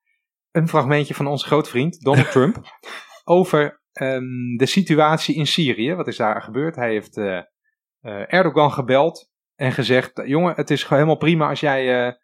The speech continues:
Speaker 1: eh, eh, dat Koerdische deel van, eh, Syrië binnenvalt." Nou, heeft Erdogan gezegd: "Oké, nou prima, beginnen we morgen vroeg." Dus, eh, en, en nu, eh, speelt de discussie in Europa: "Ja, maar al die I S-strijders die daar in die kampen zitten, die kunnen dan wel eens, eh, ontsnappen."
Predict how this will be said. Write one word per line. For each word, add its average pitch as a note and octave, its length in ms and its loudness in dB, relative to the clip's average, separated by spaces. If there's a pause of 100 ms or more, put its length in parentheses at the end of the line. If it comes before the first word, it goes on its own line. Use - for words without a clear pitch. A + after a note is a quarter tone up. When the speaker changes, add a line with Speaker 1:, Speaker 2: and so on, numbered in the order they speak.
(300)
Speaker 1:
eh, A2+ 380 -4
eh, A2 60 -2
dat A#2 140 0
Koerdische C3+ 420 2
deel B2 220 2
van, A#2 340 0
eh, A2 100 0
Syrië A2 420 2
binnenvalt." G#2+ 580 -2
Nou, - 140 -6 (720)
heeft G#2+ 220 -10
Erdogan G2+ 180 -6
gezegd: - 260 -8
"Oké, A2+ 300 -2
nou B2+ 180 -6
prima, B2 360 -2
beginnen A2 320 0
we A2 60 2
morgen G#2+ 180 2
vroeg." G3+ 280 2 (360)
Dus, C3+ 260 2
eh, A2+ 360 2
en, C3 180 -4
en B2+ 200 -10
nu, D#3 280 0
eh, A2+ 460 0
speelt D3 340 0
de C3+ 60 -2
discussie A#2+ 440 0
in C3+ 120 -2
Europa: E3 400 4
"Ja, A#2+ 280 -2
maar C#3 160 -6
al B2 180 -8
die B2 200 -10
I D3 260 -6
S-strijders G3+ 460 -2
die C3+ 120 -2
daar B2+ 160 4
in A2+ 60 -2
die A2 100 -8
kampen A#2 360 2
zitten, G2 400 -2 (300)
die G#3+ 160 0
kunnen A#2+ 260 4
dan G#2+ 140 -2
wel A2 260 0
eens, G#2+ 160 -4
eh, C#3+ 260 2
ontsnappen." F3+ 680 -2